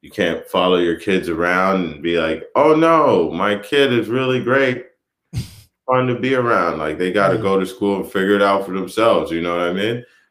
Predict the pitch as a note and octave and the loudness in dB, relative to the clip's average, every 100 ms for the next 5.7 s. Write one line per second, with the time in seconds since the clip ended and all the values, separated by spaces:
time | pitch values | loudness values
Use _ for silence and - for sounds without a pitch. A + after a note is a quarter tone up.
0 | _ A2 F#2+ F2 E2+ D#2 D#2+ D#2 D2+ C#2+ | _ 0 2 2 0 -2 -4 -2 -2 -4
1 | - F2 F2+ F#2 - A2 G#2 G2+ G#2 F#2 | -6 -4 -2 -4 -2 0 0 0 0 2
2 | F2 E2+ D#2+ - D#2 C#2+ D2 C#2+ C#2 B1+ | 0 -2 -6 -10 -10 -10 -10 -14 -18 -20
3 | _ _ _ _ - G2+ G2 F#2+ E2+ D#2+ | _ _ _ _ -10 -6 0 0 0 -2
4 | D#2+ G2+ F#2 D#2+ - F#2+ E2 - D2+ C#2+ | -2 -2 -2 -6 -2 0 0 -4 -6 -4
5 | C2 - D#2 F2+ D2+ C#2+ C2+ | -6 -6 0 2 2 -2 -8